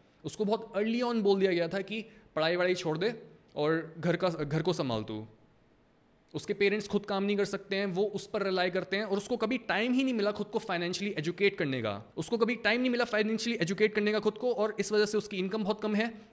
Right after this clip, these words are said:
इनकम कम होने की वजह से वो अनहेल्दी खाना खा रहा है, क्योंकि वो बस उतना ही अफोर्ड कर सकता है, और अनहेल्दी खाना खाते रहने की वजह से उसको कैंसर हो गया या फिर कोई और प्रॉब्लम हो गई। और उस प्रॉब्लम का इवेंचुअल रीजन हम यही निकाल के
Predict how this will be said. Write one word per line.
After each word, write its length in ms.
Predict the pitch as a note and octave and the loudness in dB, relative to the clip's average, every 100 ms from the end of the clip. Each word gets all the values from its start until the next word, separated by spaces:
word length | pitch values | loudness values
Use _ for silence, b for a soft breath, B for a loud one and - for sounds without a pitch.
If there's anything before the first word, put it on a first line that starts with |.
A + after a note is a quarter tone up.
| - | -4
इनकम 320 | G#3 G#3+ A#3+ | -2 -2 -2
कम 120 | A#3 | -2
होने 240 | G#3+ G#3+ G#3+ | -2 -2 0
की 80 | G#3 | 0
वजह 120 | G3+ | 2
से 120 | G#3+ | 2
वो 140 | G#3 | 2
अनहेल्दी 520 | G3+ - F#3+ F3 F#3+ G3 | 2 0 -2 0 -2 -2
खाना 280 | - F3+ | -2 -2
खा 160 | G3 F#3 | 0 0
रहा 100 | F#3+ | 0
है, 140 | G3 | 0
क्योंकि 300 | G#3 - D#3+ | -2 -6 0
वो 120 | D#3 D3 | 2 2
बस 240 | D3+ - | 0 -2
उतना 200 | D#3 F#3 | -6 0
ही 120 | F#3+ G#3 | 2 2
अफोर्ड 240 | G#3 G3+ | 2 0
कर 100 | G3+ | -2
सकता 280 | F#3 - G3 | -4 -4 -4
है, 140 | G#3+ B B B B B | -4 B B B B B
और 220 | C#3 D3 - | -8 -8 -4
अनहेल्दी 400 | G#3+ G3 G3 G#3+ | -2 0 -2 -4
खाना 360 | - F3+ F#3+ | -4 -2 -2
खाते 280 | G3 F3 F3 | -2 -4 -2
रहने 220 | E3 E3 | 0 -2
की 100 | D#3 | -2
वजह 180 | C#3+ C3 | -2 -2
से 380 | B2+ D3 D#3+ - - - - - _ _ | 0 -2 -2 -6 -20 -20 -20 -20 _ _
उसको 320 | D#3+ - - E3 | -10 -8 -6 -4
कैंसर 380 | D#3+ E3 F3 | -4 -4 -2
हो 100 | B2+ | -2
गया 120 | G2+ A#2 | -2 -4
या 60 | |
फिर 120 | A#2+ | -4
कोई 160 | C3+ D#3+ | -2 2
और 140 | F3+ | 2
प्रॉब्लम 340 | F#3+ C#3+ B2 A2 | 2 -2 -2 -2
हो 100 | G2+ | -4
गई। 160 | G#2 | -4
और 160 | G#2 C#3 | -4 -6
उस 140 | F3+ | -6
प्रॉब्लम 340 | - F3+ F3 F#3 | -4 -2 0 -2
का 80 | G3 | 0
इवेंचुअल 380 | F#3 F#3 G3+ A3 | 0 0 -2 -2
रीजन 280 | G3+ G3 G3 | -2 -2 -2
हम 160 | F3+ F#3 | 0 0
यही 120 | F3 | 0
निकाल 260 | F#3 E3+ | -2 -4
के 180 | D#3+ F3+ | -4 -6